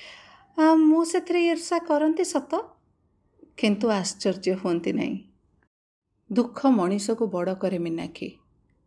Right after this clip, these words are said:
କିନ୍ତୁ ବେଦନା କରେ କବି।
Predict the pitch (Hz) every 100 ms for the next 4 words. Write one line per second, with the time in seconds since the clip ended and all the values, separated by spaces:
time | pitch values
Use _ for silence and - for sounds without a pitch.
0 | _ _ _ _ _ _ - 202 202 196
1 | 165 160 180 196 202 208 214 - 151 -
2 | -